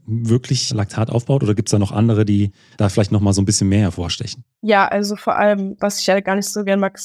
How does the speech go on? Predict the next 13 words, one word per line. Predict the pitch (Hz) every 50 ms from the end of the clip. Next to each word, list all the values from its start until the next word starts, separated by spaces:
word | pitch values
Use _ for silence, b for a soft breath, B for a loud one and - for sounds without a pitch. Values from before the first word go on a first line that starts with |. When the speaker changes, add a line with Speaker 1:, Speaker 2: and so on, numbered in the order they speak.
| - -
Speaker 2:
also | 196 196
Krafttraining | - - 208 - - - 214 208 202
mag | 202 196 196 -
ich | - -
generell | - 190 185 190 190 - 196 202 220 247 254 262
nicht | 247 247 247 - -
so | 233
gern. | 220 247 240 233
Das | 220 202 -
kommt | - 202 -
immer | - 202 196
drauf | 196 190 196 - -
an. | 208 214 233 254 285